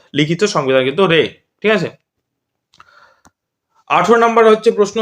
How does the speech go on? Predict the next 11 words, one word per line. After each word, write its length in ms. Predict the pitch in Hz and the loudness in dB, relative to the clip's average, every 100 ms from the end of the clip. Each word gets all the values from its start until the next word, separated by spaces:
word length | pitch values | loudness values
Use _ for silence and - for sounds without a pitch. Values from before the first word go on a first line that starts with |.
| 202 | 0
যে 120 | 196 190 | 0 2
কত 200 | 185 190 233 | 0 0 -2
সালে 300 | 226 220 147 185 - | 2 4 4 2 0
মিজোরাম, 520 | 165 175 165 156 107 147 | 2 4 4 2 0 0
ঠিক 120 | 202 | 0
আছে, 140 | 185 160 | 2 2
কত 160 | 175 202 | 2 2
সালে, 280 | 220 214 233 - _ _ _ _ _ _ _ _ _ _ - | 2 2 2 0 _ _ _ _ _ _ _ _ _ _ -2
কত 180 | 165 208 | 0 2
সালে 260 | 226 226 | 2 2
মিজোরাম 440 | 214 185 190 208 | 4 4 2 2